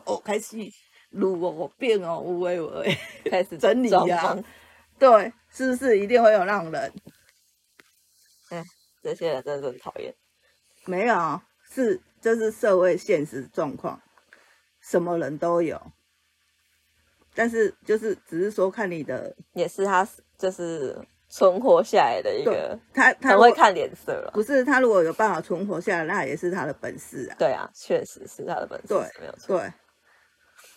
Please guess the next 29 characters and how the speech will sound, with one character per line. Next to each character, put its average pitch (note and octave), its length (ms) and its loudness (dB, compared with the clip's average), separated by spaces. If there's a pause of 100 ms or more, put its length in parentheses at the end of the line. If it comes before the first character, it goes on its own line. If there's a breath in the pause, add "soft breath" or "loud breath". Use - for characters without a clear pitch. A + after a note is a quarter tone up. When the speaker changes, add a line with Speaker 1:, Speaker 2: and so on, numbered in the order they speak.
(160)
Speaker 1:
啊， A3 180 -2 (220)
重 A3+ 180 0
点 D#3+ 140 -4
是 G3+ 160 2
有 D#3 160 0
时 G3+ 100 -6
候 F#3+ 80 0
你 D#3 180 -6
有 D#3 120 -8
没 E3 80 -10
有 E3 120 -6
长 - 280 -10
官 D#3+ 200 -6
缘 - 200 -12
也 D#3+ 80 -8
有 F#3 140 -10
差。 - 320 -18 (1160)
Speaker 2:
对 E3+ 120 0
啊。 B2 180 -4 (240)
Speaker 1:
真 G#3+ 180 -2
的 F#3 140 -4
呢， D#3+ 340 -6
像 A3 240 -4
我 D#3 100 -6
那 G3+ 140 -6
时 F#3+ 100 -8
候 E3+ 440 -4 (880)
高 F#3+ 180 -4
中， F3 340 -8